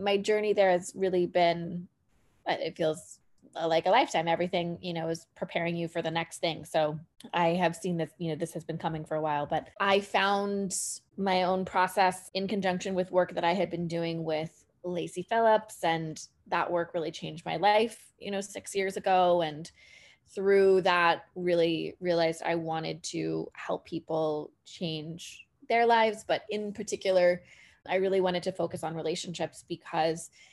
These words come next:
it's, they have just been my passion forever. I, you know, I was always in, kind of obsessed with them and talking to people about their relationships and people talking to me about theirs, you know,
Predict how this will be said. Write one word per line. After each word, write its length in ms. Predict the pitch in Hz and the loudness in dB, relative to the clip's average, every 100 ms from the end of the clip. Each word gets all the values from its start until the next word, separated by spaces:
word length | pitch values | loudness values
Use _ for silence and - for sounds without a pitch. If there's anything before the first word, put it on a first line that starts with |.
| _ - | _ -2
it's, 400 | 185 - - - 185 | -2 -2 -14 -14 0
they 140 | 185 | 2
have 120 | 185 175 | 2 -2
just 200 | 170 - | -8 -8
been 100 | 160 | -8
my 120 | 156 | -6
passion 580 | 156 151 - 156 151 - - | -4 -4 -4 -8 -10 -16 -8
forever. 720 | 160 - 156 151 208 285 294 - | -6 -4 -6 0 2 4 2 2
I, 260 | 175 170 156 | 2 2 0
you 80 | 175 | -4
know, 100 | 165 | -2
I 160 | 160 | 0
was 160 | 160 160 - | -2 -4 0
always 400 | 165 170 180 175 | 2 4 2 -2
in, 400 | 196 190 185 180 _ _ _ _ - | -6 -4 -6 -8 _ _ _ _ -6
kind 160 | 185 | -4
of 60 | 180 | -2
obsessed 420 | 170 - 165 - | -4 -4 -6 -4
with 140 | 180 190 | -2 2
them 240 | 185 180 | 2 2
and 260 | 156 147 - | -2 -6 -10
talking 340 | - - 180 | -10 -8 -6
to 60 | 180 | -6
people 260 | 180 185 | 0 2
about 420 | 175 156 151 120 | 4 2 0 -2
their 160 | 156 170 | -2 0
relationships 720 | 190 196 208 208 208 190 - | 2 2 0 -2 -2 -2 -4
and 300 | 165 156 156 - | -12 -12 -14 -12
people 240 | 165 160 | -8 -8
talking 300 | - - - | -8 -10 -16
to 80 | - | -16
me 100 | 165 | -14
about 220 | - - | -12 -4
theirs, 400 | 208 208 202 202 - - - - - - | 2 4 4 0 -8 -20 -20 -20 -20 -8
you 100 | 175 | -2
know, 300 | 170 170 | 0 0